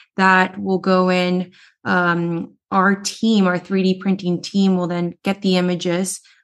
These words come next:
We will have a consultation with the requesting physician or surgeon where they'll discuss, you know, what features they're looking for in the model, what benefits they're hoping to gain from the model, what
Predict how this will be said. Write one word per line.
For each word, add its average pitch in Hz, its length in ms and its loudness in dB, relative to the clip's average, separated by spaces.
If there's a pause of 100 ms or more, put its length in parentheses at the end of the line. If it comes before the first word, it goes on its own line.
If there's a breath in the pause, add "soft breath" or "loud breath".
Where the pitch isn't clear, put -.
We 190 200 -2
will 180 720 2
have 196 340 0
a 185 140 2
consultation 185 1120 -2
with 175 260 -4 (140)
the 180 540 -4 (100)
requesting 190 480 -6
physician 180 580 -4
or 175 140 -6
surgeon 190 640 2 (380 loud breath)
where 190 160 2
they'll 185 140 4
discuss, 190 640 0
you 185 80 2
know, 180 100 2
what 202 280 -4
features 190 520 0
they're 185 160 0
looking 185 380 -4
for 180 200 -2
in 180 120 0
the 180 80 -2
model, 175 640 0
what 180 360 -2 (400)
benefits 185 720 0
they're 175 120 0
hoping 175 400 -4
to 185 80 0
gain 175 280 -2
from 180 200 -2
the 175 80 0
model, 175 560 0
what 180 260 -2